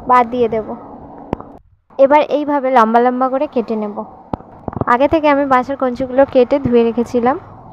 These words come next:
এবারে কঞ্চিগুলোর গায়ে একটা একটাভাবে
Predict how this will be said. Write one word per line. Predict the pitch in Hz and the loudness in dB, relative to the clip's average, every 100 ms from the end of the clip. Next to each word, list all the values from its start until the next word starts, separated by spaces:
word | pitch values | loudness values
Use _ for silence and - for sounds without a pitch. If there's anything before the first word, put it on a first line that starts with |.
| - - - _ _ - | -20 -20 -20 _ _ -12
এবারে | 262 277 370 - | -4 -2 -2 -2
কঞ্চিগুলোর | 269 254 269 269 294 | -4 -4 -4 -2 0
গায়ে | 269 277 - - - - - - | 2 2 0 -8 -20 -20 -12 -10
একটা | - - | -8 -10
একটাভাবে | 254 - 277 277 294 | -8 -6 -4 -2 -2